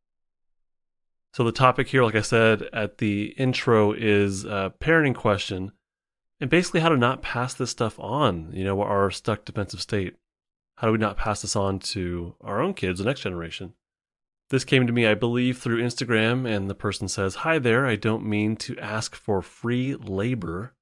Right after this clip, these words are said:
or to be intrusive. I have a question, and I believe you probably have the wisdom and training and maybe already have answers on your page." I assume they meant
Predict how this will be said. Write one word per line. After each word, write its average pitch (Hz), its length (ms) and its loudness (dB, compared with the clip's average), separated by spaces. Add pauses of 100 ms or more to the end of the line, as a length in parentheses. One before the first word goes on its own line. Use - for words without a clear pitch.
(600)
or 95 300 -4
to - 160 -6
be 98 100 -6
intrusive. 92 640 -4 (680)
I - 80 -4
have 117 140 4
a - 20 -2
question, 123 420 2
and 110 140 0
I 107 60 4
believe 113 520 0
you 107 280 -2
probably 120 640 0
have 107 340 2
the 92 120 0
wisdom 117 440 0
and 98 140 -2
training 107 420 0
and 95 140 -2
maybe 117 340 0
already 107 400 0
have 101 360 -4
answers 101 520 -6
on 92 380 -6 (440)
your 92 220 -6
page." 90 400 -6
I 107 60 -4
assume 101 420 -2
they 101 160 -2
meant 95 400 -4